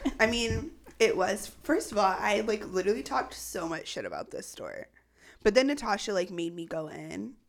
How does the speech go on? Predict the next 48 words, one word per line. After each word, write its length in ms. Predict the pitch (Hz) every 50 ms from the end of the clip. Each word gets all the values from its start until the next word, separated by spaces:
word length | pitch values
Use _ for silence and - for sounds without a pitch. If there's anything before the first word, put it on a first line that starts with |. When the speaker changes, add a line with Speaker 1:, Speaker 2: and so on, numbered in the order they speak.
| _ _ _ _ _ _ _ _ _ _
Speaker 2:
And 100 | - 226 240
I 40 | 233
was 140 | 233 240
like, 180 | 254 240 240 233
"Are 60 | -
you 120 | 226 254 285
freaking 440 | - - - 262 - - 381 370
joking 340 | - - - - - 202 190
me 140 | 196 208 208
right 180 | 202 208 220 220
now?" 260 | 214 214 220 220 226
And 180 | - 196 202 208
they 80 | 214
had 200 | 220 233 233 220 -
some 120 | 247 220
really 200 | 196 175 165 165
cute 240 | - - - - -
stuff. 260 | - - - - - - _ _ _ _ _ _ - _ _ _ _ _ _ _ -
So 160 | - 269 254
normally, 560 | 247 233 240 240 254 254 269 269 269 285 320 - - _ _ _ _ - - - - _
I 100 | 233 226
would 100 | 226 226
never 240 | - 185 170 175 170
buy 160 | - 165 165
from 200 | 175 - 185 180
this 140 | 175 175 180 -
store. 440 | - 170 165 156 160 180 185 - - _
And 100 | - 220
actually, 300 | 208 214 - - 311 285 285
I 100 | 240 226
haven't 340 | 233 - 180 185 180 - -
looked 180 | 170 180 - -
it 60 | 165
up 180 | 170 - -
since 380 | - - - 160 160 170 190 -
I 80 | 190 190
found 220 | - 202 190 190
out 140 | 196 185 - -
this 160 | 208 208 -
fact. 340 | - 196 185 196 - - -
But 140 | - 175 170
did 120 | - 196 208
you 80 | 220
guys 160 | 226 247 262
know 140 | 285 262 247 -
Abercrombie 560 | 185 175 170 196 190 - 185 180 202 202 190
and 120 | 175 170 -
Fitch 500 | 160 156 156 - - - - - -